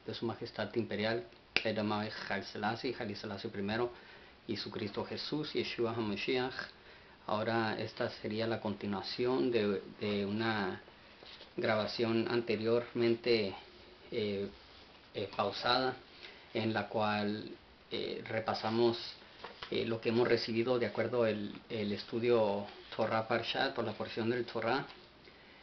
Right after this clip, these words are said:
de, del Shabbat, del sábado que, que ya pasó. Es decir, el que, el que pertenecía o corresponde a la le-, al sábado de junio, si no estoy equivocado, dos y el tres,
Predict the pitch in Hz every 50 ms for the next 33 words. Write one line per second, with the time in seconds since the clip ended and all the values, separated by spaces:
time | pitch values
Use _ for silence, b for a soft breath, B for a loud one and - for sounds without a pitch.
0 | B B B - - - 226 220 110 110 107 107 107 98 196 - - - - -
1 | - - - 117 117 110 107 104 101 - - 117 110 104 117 127 135 - - -
2 | 120 107 101 - - 117 120 123 127 127 117 - 113 104 104 98 98 104 104 -
3 | - - - - - 107 101 101 98 98 98 104 107 104 - 110 - - 135 110
4 | - - - - - - - - 113 107 110 117 107 - 147 139 139 127 113 -
5 | - 110 107 101 - - - - - - 113 110 - - - - - - - -
6 | 113 110 104 - 127 123 127 123 - 123 - - 101 - - - - 110 117 117
7 | 113 120 113 110 107 107 107 107 104 101 104 101 - - B B B B B B
8 | B - 107 110 107 - - 117 117 123 120 120 113 101 107 104 98 - - 120
9 | 117 117 123 123 120 117 110 - - - - - - - 113 110 113 - - 131
10 | 127 - 123 117 117 - 127 127 131 135 131 127 - - - 127 117 110 117 131
11 | 131 - - - 110 104 104 104 - - 120 120 123 143